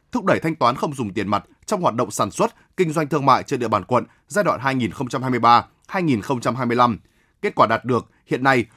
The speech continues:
toàn quận đã có nhiều tuyến phố thanh toán không dùng tiền mặt với tỷ lệ một trăm phần trăm các cơ sở kinh doanh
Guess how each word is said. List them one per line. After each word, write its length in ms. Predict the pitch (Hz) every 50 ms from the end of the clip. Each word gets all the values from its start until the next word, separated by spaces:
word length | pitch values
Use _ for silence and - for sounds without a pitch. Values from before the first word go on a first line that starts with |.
| 127 - _
toàn 160 | 170 160 156
quận 340 | - - 160 139 127 113 135
đã 140 | 143 160
có 240 | 185 - - 151 147
nhiều 220 | 175 208 196 127 107
tuyến 240 | - - 123 127
phố 200 | 127 - 127 127 131
thanh 160 | - 156 139
toán 180 | - 127 120 131
không 200 | - - - 127
dùng 120 | 123 113
tiền 180 | 90 - 117 104
mặt 180 | 110 107 107 - _ _ _ _
với 160 | 123 143 151
tỷ 180 | 156 - 175 120
lệ 200 | 104 123 120 101
một 240 | 117 117 113 - -
trăm 160 | 185 175 156
phần 160 | - 123 -
trăm 200 | - 143 135 127
các 180 | - 190 180 -
cơ 100 | 147 123
sở 140 | - 123 98
kinh 180 | - 123 120
doanh 220 | 113 127 127 123